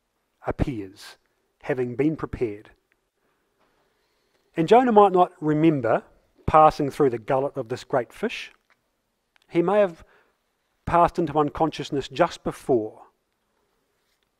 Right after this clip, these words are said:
Certainly, his time's up.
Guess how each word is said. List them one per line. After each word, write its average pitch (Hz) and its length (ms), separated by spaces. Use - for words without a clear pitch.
Certainly, 165 920
his - 180
time's 117 360
up. - 340